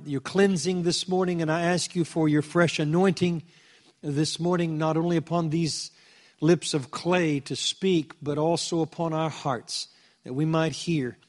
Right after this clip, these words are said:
what you're saying unto the church in this hour. And I pray this in Jesus' wonderful, wonderful, wonderful name.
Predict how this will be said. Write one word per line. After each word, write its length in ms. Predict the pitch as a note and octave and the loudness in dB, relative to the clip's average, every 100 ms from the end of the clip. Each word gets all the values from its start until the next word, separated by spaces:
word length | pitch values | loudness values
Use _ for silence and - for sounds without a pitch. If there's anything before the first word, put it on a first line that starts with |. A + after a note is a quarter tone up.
| - _ _ | -20 _ _
what 160 | C3+ C3 | -10 -4
you're 180 | C#3 D3 | 0 0
saying 500 | - D#3 C#3+ A#2 - _ _ _ | 2 2 2 -2 -10 _ _ _
unto 260 | B2+ B2 C#3 | -12 -8 -4
the 180 | B2+ B2 _ | -4 -6 _
church 480 | - B2 F#2 - - - _ | -8 -6 -6 -10 -14 -16 _
in 220 | - D#3+ | -6 -2
this 220 | D#3 C3+ - | -2 -2 -4
hour. 380 | C3 A#2 A2+ - _ _ | -8 -10 -14 -20 _ _
And 140 | B2+ A#2+ | -16 -12
I 120 | B2 | -12
pray 320 | - D#3+ D#3 | -2 2 2
this 340 | C#3+ C#3 - | 0 -2 -6
in 180 | - B2+ | -10 -10
Jesus' 560 | A#2 C#3+ C#3+ A2 - - _ _ | -6 -4 -4 -6 -10 -14 _ _
wonderful, 480 | C3 D3+ D3 - C3+ | 0 2 0 0 -4
wonderful, 420 | B2+ C3+ C3 B2 | -2 -4 -6 -8
wonderful 360 | A#2 A#2 A2 A2 | -10 -10 -14 -16
name. 260 | G2 F2+ | -16 -18